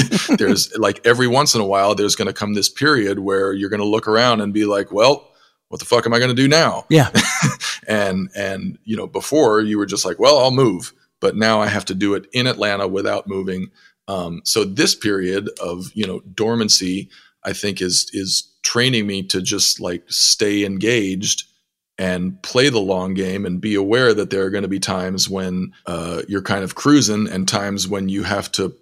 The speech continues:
Speaker 2: like, really put your foot on the gas, but you, you, you never just get to hang out.
Speaker 1: Well, man, I, I appreciate you taking the time to
Speaker 2: Yeah,
Speaker 1: talk
Speaker 2: thanks
Speaker 1: to
Speaker 2: for
Speaker 1: me.
Speaker 2: having me do it, man.
Speaker 1: And, uh, and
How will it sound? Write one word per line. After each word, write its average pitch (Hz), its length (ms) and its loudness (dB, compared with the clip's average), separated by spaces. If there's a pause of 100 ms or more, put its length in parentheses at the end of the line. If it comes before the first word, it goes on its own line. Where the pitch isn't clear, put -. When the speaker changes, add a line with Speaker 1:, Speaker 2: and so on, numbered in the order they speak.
(140)
Speaker 2:
like, - 280 -6
really 101 260 0
put 95 220 -2
your 92 80 -4
foot 110 180 0
on 95 120 -2
the 90 60 -4
gas, 95 600 0 (140)
but 95 480 -2
you, 98 400 -8
you, 98 380 -6
you 98 160 -6
never 104 320 0
just 92 280 -4
get 95 180 -2
to 92 300 -4
hang 90 240 -6
out. 87 300 -8 (260)
Speaker 1:
Well, 165 100 4
man, 226 180 4
I, 220 100 2 (160)
I 202 40 0
appreciate 240 480 0
you 160 140 -2
taking 127 560 2
the 113 80 -2
time 127 260 2
to - 80 4
Speaker 2:
Yeah, 190 60 4
Speaker 1:
talk 135 180 4
Speaker 2:
thanks 139 160 2
Speaker 1:
to 117 40 2
Speaker 2:
for - 40 4
Speaker 1:
me. 151 60 4
Speaker 2:
having 156 160 2
me 147 100 0
do 165 160 4
it, 110 100 2
man. 104 360 -2 (220)
Speaker 1:
And, 151 320 4
uh, 131 360 2
and 127 440 0